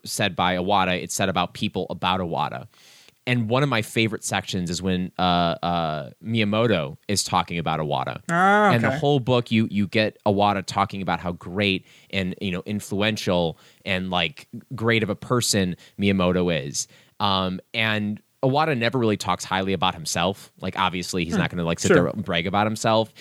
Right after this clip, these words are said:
Speaker 1: And he just kinda comes off as, like, this humble guy who's somehow got in charge of this company. But then when Miyamoto starts talking about Iwata, he t-, treats him in that same way of being like, "This guy was a
Speaker 2: Ah,
Speaker 1: legend."
Speaker 2: that's so great.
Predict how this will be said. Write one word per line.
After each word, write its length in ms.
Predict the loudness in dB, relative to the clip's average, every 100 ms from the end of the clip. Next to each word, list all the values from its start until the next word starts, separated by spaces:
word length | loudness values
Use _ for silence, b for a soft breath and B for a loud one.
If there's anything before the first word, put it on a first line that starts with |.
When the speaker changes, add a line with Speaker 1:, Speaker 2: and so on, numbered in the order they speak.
| B
Speaker 1:
And 100 | 0
he 60 | 2
just 160 | 0
kinda 180 | 0 0
comes 280 | 0 0 2
off 240 | 2 2
as, 160 | 0 0
like, 160 | 0 0
this 140 | -4
humble 260 | -2 -2 0
guy 240 | 0 -2
who's 140 | -2 -2
somehow 340 | -4 -4 -4
got 240 | -2 -2 -2
in 60 |
charge 280 | 0 0 0
of 40 | -2
this 160 | -2
company. 500 | 0 2 2 0 -2 _ B B B
But 100 | 0
then 140 | 2
when 160 | 2 2
Miyamoto 640 | 2 4 2 4 2 0 -6
starts 340 | -6 -2 -2 0
talking 300 | 0 0 0
about 200 | 0 0
Iwata, 480 | 2 2 2 -2 -6 _ -8
he 160 | -2 -2
t-, 160 | -2
treats 380 | -6 0 0 0
him 80 | -2
in 80 | -2
that 160 | -2
same 340 | -2 -2 -2 0
way 220 | 2 2
of 200 | 2 0
being 220 | 0 0
like, 160 | 0 -2
"This 160 | -4 -2
guy 260 | 0 4
was 120 | 2 2
a 60 |
Speaker 2:
Ah, 20 | 0
Speaker 1:
legend." 240 | 0 2
Speaker 2:
that's 120 | 2
so 140 | 2 0
great. 340 | 0 0